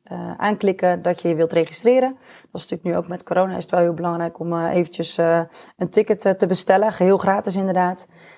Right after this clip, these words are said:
Dan kun je aanvinken op welke dag je zou willen komen. En dan, ehm,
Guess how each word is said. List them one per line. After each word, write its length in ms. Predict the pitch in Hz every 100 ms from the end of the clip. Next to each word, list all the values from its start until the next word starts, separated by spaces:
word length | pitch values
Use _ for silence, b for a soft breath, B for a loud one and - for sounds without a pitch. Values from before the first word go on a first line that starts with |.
| B
Dan 80 | 175
kun 120 | 185
je 80 | 175
aanvinken 440 | 180 180 175 175 -
op 100 | -
welke 220 | 160 180
dag 160 | 226
je 100 | 233
zou 160 | 202 196
willen 180 | 190 185
komen. 440 | 175 170 170 175 b b b b
En 200 | 185 180
dan, 260 | 170 165 160
ehm, 500 | 156 156 156 151